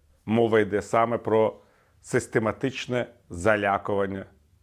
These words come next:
цивільного населення. Мова йде про бажання створити у суспільстві атмосферу безвиході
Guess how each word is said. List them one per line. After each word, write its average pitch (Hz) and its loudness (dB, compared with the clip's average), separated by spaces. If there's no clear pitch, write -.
цивільного 85 -2
населення. - -14
Мова 127 4
йде 123 2
про 117 4
бажання 110 2
створити 110 0
у 104 2
суспільстві - -6
атмосферу 117 2
безвиході 107 0